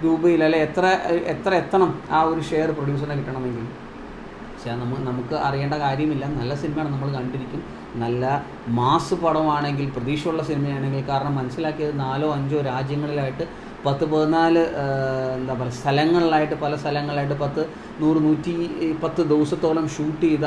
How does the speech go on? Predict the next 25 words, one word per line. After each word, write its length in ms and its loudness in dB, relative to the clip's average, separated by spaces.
ഒരു 80 0
വമ്പൻ 380 -2
സിനിമയാണ് 360 -4
എമ്പുരാൻ. 420 -4
So 120 -6
പ്രതീക്ഷകൾ 480 4
തന്നെയാണ് 300 2
മലയാളികൾക്ക് 600 2
സമ്മാനിക്കുന്ന 500 2
ലാലേട്ട 340 0
സിനിമ, 240 -2
ഒരു 160 0
സംശയമില്ല. 460 0
പക്ഷേ 160 0
നഷ്ടം 400 2
വന്നെന്ന് 280 4
വന്ന് 260 6
ഈ 140 2
രീതിയിൽ 300 4
വരുന്ന 260 2
മൂങ്ങുന്നത് 640 4
ശരിയല്ല 520 2
എന്നാണ് 260 -2
എനിക്ക് 220 -4
പേഴ്സണലി 320 -4